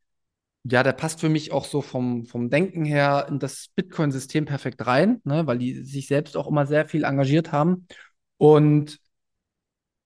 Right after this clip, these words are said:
in dem Moment hab ich das dann halt einfach gemacht und ja, in Zukunft wär ich jetzt, es waren noch nicht alle, also ich werd noch mal für n-, für einen anderen Teil, weil immer, wenn wir jetzt bei der Schulung sind, waren natürlich unten welche, die dann arbeiten mussten, so.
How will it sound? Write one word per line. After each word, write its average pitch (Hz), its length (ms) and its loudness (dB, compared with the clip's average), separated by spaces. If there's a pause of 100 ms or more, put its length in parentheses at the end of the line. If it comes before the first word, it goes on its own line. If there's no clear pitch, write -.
(140)
in 139 120 0
dem 147 140 4
Moment 156 480 4 (600)
hab 135 160 -10
ich 160 80 -6
das - 160 -10
dann 151 120 0
halt 139 120 0
einfach 143 280 -6
gemacht 139 460 -4
und 127 340 -6 (500)
ja, 123 360 -2 (240)
in 151 80 0
Zukunft 208 300 4
wär 170 80 10
ich 160 80 6
jetzt, 160 160 0
es 151 160 -8
waren 160 140 8
noch 185 100 8
nicht 160 240 6
alle, 202 280 4
also 135 140 -2
ich 123 100 -8
werd 143 160 -2
noch 147 100 -2
mal 147 120 0
für 139 140 -6
n-, 127 180 -4
für - 100 -8
einen 123 120 -2
anderen 190 240 4
Teil, 180 280 4
weil 131 120 4
immer, 160 240 6
wenn 151 380 2
wir 151 100 0
jetzt 156 140 -4
bei 139 80 2
der 131 80 2
Schulung 180 240 2
sind, 175 180 2
waren 139 100 0
natürlich 139 360 -4
unten 170 260 2
welche, 156 200 2
die 139 120 -8
dann 135 180 -4
arbeiten 180 340 0
mussten, 208 460 -2
so. 160 320 -2